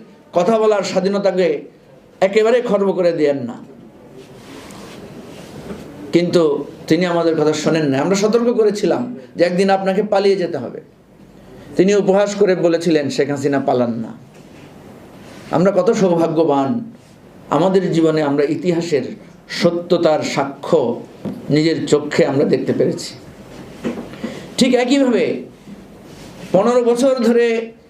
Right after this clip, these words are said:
অধিকারের সংগ্রামে জর্জরিত বিএনপিকেও আমরা অনুরোধ করেছিলাম যে আপনারা অধিকারের প্রশ্নে একটা জাতীয় ঐক্য গড়ে তোলেন।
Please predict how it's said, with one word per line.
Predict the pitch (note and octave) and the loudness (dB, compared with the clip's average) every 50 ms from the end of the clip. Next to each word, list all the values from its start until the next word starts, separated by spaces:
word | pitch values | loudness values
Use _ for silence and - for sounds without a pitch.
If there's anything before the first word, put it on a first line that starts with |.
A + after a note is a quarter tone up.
| - - - - - - - - | -20 -20 -20 -20 -20 -18 -4 0
অধিকারের | - E3+ F#3 G#3+ B3 B3 B3 A#3+ A#3+ A#3 A#3 A3+ G#3 | 2 2 2 2 2 2 2 2 4 2 2 0 0
সংগ্রামে | G3+ - G3 G3+ G3+ G#3 G3+ G#3 G#3 G3+ G3+ | -4 -2 -2 -2 0 2 2 2 2 2 2
জর্জরিত | F3+ G3 F#3+ F#3+ F3+ - F#3+ F#3 F3+ - | 2 2 2 2 0 0 0 0 0 0
বিএনপিকেও | F#3 E3+ - F3+ F#3 F#3+ G3 F#3+ F#3 G3 G3 B3 A#3 | -2 -2 0 0 0 0 0 0 0 0 0 0 -2
আমরা | G#3+ G#3 G3+ | -2 0 -2
অনুরোধ | F#3 F3 F3 F3 F3+ - - | -2 -2 -2 -4 -4 -4 -2
করেছিলাম | E3+ D#3+ D3 C#3+ - - B2 - - - - - - - - - - - - - - - - - - - - - - - - - - - - - - - - - - - - - - - - - - - | -2 -2 -2 -2 -4 -6 -6 -6 -6 -8 -12 -16 -20 -20 -20 -20 -20 -20 -20 -20 -20 -20 -20 -20 -20 -20 -20 -20 -20 -20 -20 -20 -20 -20 -20 -20 -20 -20 -18 -18 -18 -18 -20 -20 -20 -20 -20 -18 -8 -2
যে | C3+ C#3 | 0 0
আপনারা | C#3 - E3+ F3 F3 F#3 G3 G3 G3+ F#3 E3+ D3 - - - - - - - - - - - - - - - - - - - - - - - - - - - - - | 2 2 0 0 2 2 2 2 2 0 0 -2 -4 -6 -10 -16 -20 -20 -20 -20 -20 -20 -20 -20 -20 -20 -20 -20 -20 -20 -20 -20 -20 -20 -20 -20 -20 -10 -2 0 2
অধিকারের | F3+ G3 A3 B3+ B3 C#4+ C#4 C4+ C4+ C#4 B3+ B3+ | 2 2 2 2 2 2 2 4 2 2 2 2
প্রশ্নে | A#3+ A#3 A3 G#3 F#3+ A3 G#3+ | 2 0 0 0 0 0 0
একটা | G3+ G#3 G#3 | 0 0 0
জাতীয় | F3+ F3 F3+ F3+ F3+ F3+ F3 E3+ | 2 2 0 0 2 0 0 0
ঐক্য | E3+ E3+ F3 D#3+ | 0 0 0 0
গড়ে | D3+ C#3+ C#3 C3+ | 0 2 0 0
তোলেন। | C3+ C3 A#2+ A#2+ - G3 | -2 -2 -4 -4 -6 -10